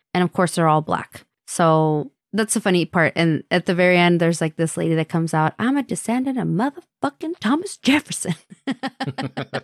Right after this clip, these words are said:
It's a good one. I don't know if it's the same one that you're talking about, but, um, it's kinda sounds like it.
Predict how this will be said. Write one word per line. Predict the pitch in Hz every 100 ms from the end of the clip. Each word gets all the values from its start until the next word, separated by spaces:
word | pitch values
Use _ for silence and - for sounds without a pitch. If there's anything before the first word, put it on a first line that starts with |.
| - - - - - - - - -
It's | 247
a | 269
good | 208
one. | 175 156 -
I | 233
don't | 294
know | 294
if |
it's | 277
the | 233
same | 247 233
one | 226
that | 214
you're | 180
talking | 185 180 165
about, | 151 147 -
but, | - 180
um, | 180 185 -
it's | 175 185 -
kinda | - 277
sounds | 285 311 359
like | 196
it. | 151